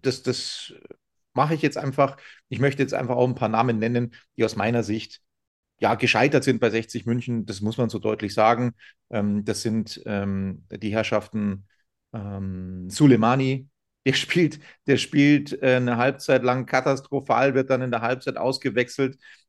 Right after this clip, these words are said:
<laughs> Ja, also d-, das ist für mich absolut ein Kandidat, den man zur Winterpause möglichst versuchen muss, ähm, zu verabschieden,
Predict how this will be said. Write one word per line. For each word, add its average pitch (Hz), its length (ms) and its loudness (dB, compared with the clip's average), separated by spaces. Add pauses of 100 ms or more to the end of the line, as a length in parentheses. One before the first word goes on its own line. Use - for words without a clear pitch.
(360)
<laughs> - 220 -10 (480)
Ja, 110 340 2 (320)
also 120 220 2
d-, - 400 -8 (120)
das 127 200 2
ist 135 160 -2
für 143 100 2
mich 135 480 -2
absolut 131 320 -2
ein 135 100 -2
Kandidat, 117 540 0
den 127 100 -2
man 120 140 0
zur 107 160 -6
Winterpause 117 800 2
möglichst 120 360 -6
versuchen 120 340 -2
muss, 120 260 -6
ähm, 110 440 -2
zu 120 140 -2
verabschieden, 135 640 0